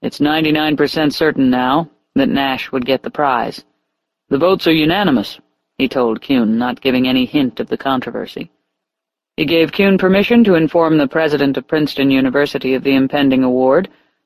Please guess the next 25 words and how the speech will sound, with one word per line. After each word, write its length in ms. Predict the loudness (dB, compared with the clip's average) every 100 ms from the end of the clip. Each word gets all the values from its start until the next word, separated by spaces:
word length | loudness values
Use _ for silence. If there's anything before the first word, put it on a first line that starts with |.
| -10
so 160 | -4
that 180 | 0 0
the 80 | 2
university 600 | 2 2 2 0 0 -2
could 160 | -4 -2
make 180 | -2 0
arrangements. 640 | 0 0 -2 -4 -8 -12 _ _ _ _ _ _ _ _ _ -4
As 140 | 0
it 140 | 0 0
turns 320 | 0 2 2
out, 320 | 2 0 -2
Kuhn 260 | 0 2 4
had 200 | 2 2
to 100 | 2
wait 240 | 2 2
until 320 | 0 0 0
after 280 | -2 -2 0
Labor 300 | 2 2 2
Day 220 | 0 -2
to 80 | -6
pass 320 | -6 -4 -4
along 320 | -2 0 0
his 120 | 0 -4
exciting 520 | -8 -4 -2 -2 2
news. 440 | 2 0 -2 -12